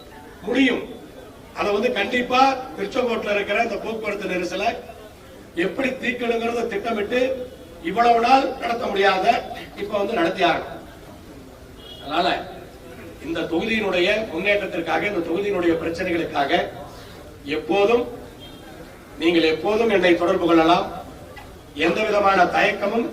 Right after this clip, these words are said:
யாருக்கும் தேவையில்லை. யார் தொடர்பு கொண்டாலும் திருப்பி பேசக்கூடியவன் தான். அப்போது ஏதாவது மீட்டிங்ல எங்கேயாவது இருந்தாலும் கூட ஒரு இரண்டு, மூணு மணி நேரம் கழித்தாவது திருப்பி கூப்பிட்டு விடுவேன்.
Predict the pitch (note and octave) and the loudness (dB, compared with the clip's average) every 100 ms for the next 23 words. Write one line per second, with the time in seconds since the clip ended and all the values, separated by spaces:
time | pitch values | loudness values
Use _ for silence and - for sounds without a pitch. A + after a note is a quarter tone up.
0 | D#3+ F3+ F3+ D#3+ D3+ F3 E3+ D#3+ D3+ E3+ | 2 4 4 0 -2 2 6 6 4 0
1 | - - - - - - - - - D3 | -2 -8 -12 -14 -14 -16 -18 -16 -2 4
2 | G#3 A3+ G3 G#3 G3 G3 G3 G3 G#3 B3 | 6 6 4 0 0 0 4 6 6 4
3 | - F#3+ F#3 F3+ F#3 G3+ F#3 E3 D#3+ D3 | -2 -6 -6 -4 -2 -2 -2 0 2 0
4 | C#3 C#3+ - - - - - - - - | -2 -2 -2 -6 -10 -10 -14 -14 -16 -14
5 | - - E3 G#3 F#3+ G3+ A3 G3 G3+ G#3+ | -6 -4 -2 0 4 4 4 2 0 0
6 | G3 F#3+ F#3+ G3+ G3+ F#3+ G3 F3+ E3+ F3+ | 0 0 2 2 2 0 0 0 0 0
7 | A3+ - - - - F#3 F3 A3 A#3 A3 | 0 -2 -10 -16 -8 0 2 2 0 0
8 | G#3 G3 G3 A3+ A#3+ A3+ F#3+ G#3+ A3 A3 | 0 0 4 4 4 0 -2 -2 -2 -2
9 | A3 C#4 - - A3+ - - G3 F3 D#3 | 2 0 0 -4 -4 -4 -6 -6 -8 -6
10 | C#3 C3+ - | -6 -6 -8